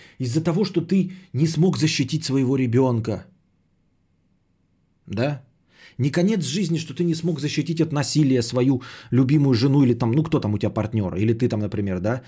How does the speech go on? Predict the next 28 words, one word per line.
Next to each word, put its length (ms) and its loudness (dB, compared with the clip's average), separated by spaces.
не 180 2
смог, 280 0
не, 320 -2
не 120 0
смогла 520 0
там 320 -2
уследить 440 0
за 80 0
ребенком. 640 0
Это 220 2
мне 120 6
еще 160 4
как-то 240 0
понятно 640 0
почему-то, 580 -2
да? 360 -2
То 80 2
есть 180 0
ты 100 4
не 120 6
смог 340 2
вот 200 0
с-, 380 -4
э, 1500 -2
сохранить, 640 2
не 120 0
смог, 400 -2
ам, 840 -4